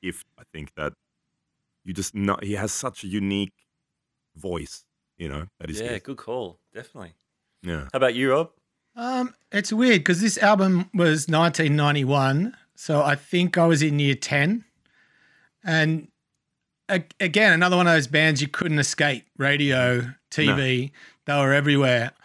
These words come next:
Speaker 3: I think when I started learning guitar, Sunday, that Sunday Bloody Sunday riff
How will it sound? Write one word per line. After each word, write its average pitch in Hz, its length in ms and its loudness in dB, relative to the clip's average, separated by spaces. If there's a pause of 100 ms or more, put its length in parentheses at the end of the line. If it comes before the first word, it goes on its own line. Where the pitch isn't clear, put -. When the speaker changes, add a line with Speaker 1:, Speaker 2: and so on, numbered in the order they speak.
(280)
Speaker 3:
I 156 100 0
think 180 400 0
when 160 140 -2
I 156 60 2
started 165 400 0
learning 156 240 4
guitar, 143 400 2
Sunday, 151 400 0 (120)
that 147 220 -2
Sunday 151 380 0
Bloody 135 300 0
Sunday 139 440 0
riff 139 400 -2